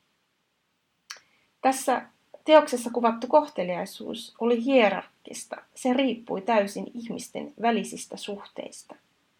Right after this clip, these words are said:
Lähtökohtana oli tunnistaa oma asemansa. Hovin normit yleistettiin siis koko yhteiskunnalle. Courtin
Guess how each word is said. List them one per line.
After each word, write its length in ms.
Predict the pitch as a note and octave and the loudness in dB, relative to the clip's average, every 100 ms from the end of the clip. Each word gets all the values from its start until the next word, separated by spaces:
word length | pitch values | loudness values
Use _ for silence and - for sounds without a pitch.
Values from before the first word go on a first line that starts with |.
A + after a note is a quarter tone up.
| _ _ _ | _ _ _
Lähtökohtana 680 | C#4+ C#4+ - - - G3 G#3+ | -2 0 -4 -6 -4 -2 2
oli 300 | A#3 G#3+ F#3+ - _ | 2 2 -2 -12 _
tunnistaa 680 | C4 A#3+ D#3+ - F3+ E3 - _ | 0 2 0 -6 -8 -8 -14 _
oma 340 | - B3 E3 - | 4 4 2 -4
asemansa. 680 | A3 A3+ A3+ - - - - _ _ _ _ _ _ _ _ _ _ _ _ _ _ _ _ _ _ _ _ _ _ _ - | -6 -4 -10 -12 -14 -16 -20 _ _ _ _ _ _ _ _ _ _ _ _ _ _ _ _ _ _ _ _ _ _ _ 2
Hovin 280 | C#4+ B3 A#3 | 4 6 6
normit 440 | C4+ B3 G#3 - | 6 6 2 -4
yleistettiin 600 | A#3+ A#3 G#3+ G3 G3+ G#3 | 2 2 2 -2 -6 -8
siis 160 | G#3 G#3 | -6 -6
koko 380 | - - C#3 - _ _ - | -4 -2 -4 -6 _ _ -2
yhteiskunnalle. 1080 | A#3+ - - B2 - F3 F#3 A#1 - - A#3 - _ _ _ _ _ _ _ _ _ _ _ _ _ _ _ _ _ _ _ - | -2 -2 -6 -6 -8 -8 -8 -6 -8 -8 -10 -16 _ _ _ _ _ _ _ _ _ _ _ _ _ _ _ _ _ _ _ 0
Courtin 600 | B3 - C#4 C#4+ G#3+ | 0 2 2 4 4